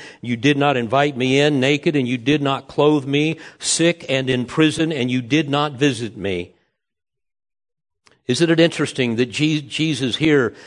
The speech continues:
does not list extreme sins of diabolical wickedness that they had committed? And we know from other passages that these people committed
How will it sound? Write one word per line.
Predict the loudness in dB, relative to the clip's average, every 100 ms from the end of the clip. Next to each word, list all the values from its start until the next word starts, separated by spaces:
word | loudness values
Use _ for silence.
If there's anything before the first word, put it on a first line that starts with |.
| -20 0
does | 0 2
not | 0 -2 0
list | 4 4 4 -2 -8 -12 _ -20 _ _ _ _ _ _ _ _
extreme | -4 -4 0 2 2 2 0
sins | -2 -2 2 2 0 -6 -4
of | -2 -2 -4 -20 -20 _ _
diabolical | 0 2 2 2 2 2 0 -2 -4
wickedness | -4 0 0 0 -4 -2 -4 -6 -14 -8
that | -2 -2 0
they | -2
had | -2 -4
committed? | -4 -2 0 0 -4 -8
And | -4
we | 0
know | 2 0
from | -2 -4
other | -4 -4
passages | -6 -8 -8 -14 -14 -16 -20 _ -20 -20 _ _
that | -2 -2 -6 _ _ _ _ _ _ _ _ _ -20 _ _ -16
these | -6
people | -4 -4 -6
committed | -2 0 0 -2 -8